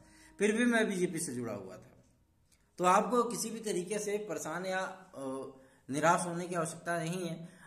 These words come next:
और सबसे बड़ी चीज़ ये होती है कि आप किसी भी पार्टी विशेष से हों, किसी भी पार्टी को सपोर्ट करते हो, कांग्रेस को करते हो, बीएसपी को करते हो,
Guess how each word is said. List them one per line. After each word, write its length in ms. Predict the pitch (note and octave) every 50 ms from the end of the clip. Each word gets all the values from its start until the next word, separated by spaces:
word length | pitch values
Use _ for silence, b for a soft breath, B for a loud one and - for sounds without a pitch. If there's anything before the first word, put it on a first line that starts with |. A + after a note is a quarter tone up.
| B B
और 60 | D#3
सबसे 260 | - G#3 G3+ - A#3
बड़ी 200 | G#3+ A3 A3 A#3
चीज़ 220 | A3 A3 A3+ A3 F#3+
ये 140 | G3 G#3+
होती 360 | G#3 F3+ E3 E3+ E3 E3 F3 E3+
है 140 | F3 F#3 F3+
कि 140 | E3+ F#3+ -
आप 320 | - D3+ F3 G3 G3 G3 G3
किसी 220 | F#3+ F3 - G3+ F#3
भी 120 | F#3+ A3+
पार्टी 380 | A3+ - F#3 E3+ E3+ E3 E3+ F3
विशेष 340 | D#3+ D3+ - - D3 D3
से 160 | C#3+ - - B2
हों, 180 | A2 A2 A2 G#2+ F#2+ - - - - - -
किसी 160 | B2 A#2+ C#3+
भी 100 | D3 D3+
पार्टी 340 | C#3+ C#3+ C#3+ C3+ B2+ C3 C#3+
को 140 | C#3+ C3+ C3+
सपोर्ट 380 | C3 - - - C3 B2+ B2+
करते 240 | - B2 A#2 - B2+
हो, 80 | B2+ B2+
कांग्रेस 460 | C3 B2+ C3+ B2+ A#2+ A#2+ B2 B2+ B2
को 120 | - B2+ A#2+
करते 280 | - A#2 A2+ - B2+
हो, 60 | B2+
बीएसपी 420 | A#2+ A2+ B2 A#2+ A2+ A#2+ A#2+ B2+ B2
को 140 | - B2+ A#2
करते 280 | A#2 B2 A#2+ - - C3
हो, 100 | A2